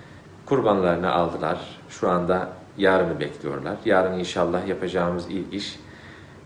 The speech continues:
e, bayram namazını kılmak, ardından da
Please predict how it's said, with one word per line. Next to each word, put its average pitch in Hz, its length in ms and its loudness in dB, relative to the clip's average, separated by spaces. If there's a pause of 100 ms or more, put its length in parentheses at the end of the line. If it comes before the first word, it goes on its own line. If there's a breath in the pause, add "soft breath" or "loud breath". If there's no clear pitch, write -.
(100)
e, 80 360 0
bayram 95 340 6
namazını 78 440 -2
kılmak, 101 440 -4
ardından 82 560 2
da 113 160 0